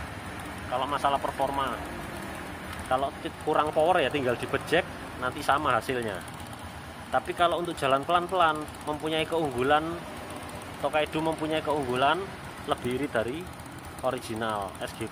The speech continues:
P. Ya, jadi segera teman-teman dibeli daripada gambling atau untung-untungan dapat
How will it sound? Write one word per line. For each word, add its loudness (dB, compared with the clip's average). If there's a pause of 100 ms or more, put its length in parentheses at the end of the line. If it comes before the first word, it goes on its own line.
P. -6 (1700)
Ya, 0
jadi -4 (1400)
segera 4 (480)
teman-teman 0
dibeli 0 (800)
daripada 2 (720)
gambling 2 (160)
atau 2
untung-untungan 2 (1200)
dapat 4